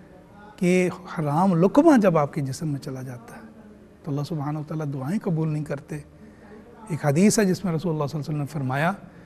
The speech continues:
कि एक इंसान, रसूलुल्लाह सल्लल्लाहु अलैहि वसल्लम ने एक हदीस में फरमाया कि मुसाफिर की दुआ अल्लाह रद्द नहीं करते, मुसाफिर की दुआ, बाप की दुआ अल्लाह रद्द नहीं करते, रात की अन-, तहाई में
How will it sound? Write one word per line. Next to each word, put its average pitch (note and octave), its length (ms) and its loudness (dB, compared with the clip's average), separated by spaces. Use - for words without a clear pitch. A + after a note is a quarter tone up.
कि F3 100 0
एक D#3+ 120 0
इंसान, E3 560 0
रसूलुल्लाह E3 240 2
सल्लल्लाहु - 0 -
अलैहि F3 80 0
वसल्लम E3+ 180 2
ने E3+ 80 2
एक E3+ 120 -2
हदीस E3 220 0
में F3 80 0
फरमाया E3 420 0
कि G3+ 140 -2
मुसाफिर E3 520 0
की F3+ 100 0
दुआ D#3+ 220 2
अल्लाह D#3 280 0
रद्द C#3+ 240 -2
नहीं D#3+ 260 4
करते, D3 460 -2
मुसाफिर D#3+ 500 -2
की D#3 140 -6
दुआ, C3+ 300 -2
बाप F3 300 10
की C4+ 100 10
दुआ A3+ 180 12
अल्लाह A3+ 220 12
रद्द G#3+ 200 10
नहीं G#3+ 200 6
करते, E3+ 400 2
रात G#3+ 440 12
की B3+ 160 8
अन-, A3 180 6
तहाई G#3 320 8
में A3 440 6